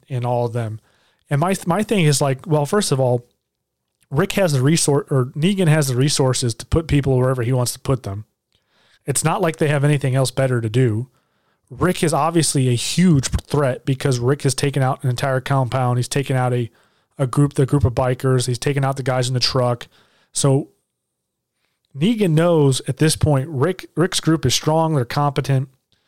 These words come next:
They're taking out my guys left and right. So we need to dedicate maximum resources to,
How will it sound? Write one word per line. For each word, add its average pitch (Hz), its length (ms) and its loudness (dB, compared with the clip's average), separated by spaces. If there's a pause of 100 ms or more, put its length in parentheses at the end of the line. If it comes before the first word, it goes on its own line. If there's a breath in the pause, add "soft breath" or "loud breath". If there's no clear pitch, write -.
(340)
They're 123 100 0
taking 160 320 -2
out 143 140 -2
my 123 120 0
guys 131 300 0
left 123 200 -4
and 123 100 -2
right. 131 260 0
So - 140 -2
we 135 120 4
need 143 120 0
to 135 60 0
dedicate 135 580 -2
maximum 147 680 0
resources 135 600 2
to, 123 320 0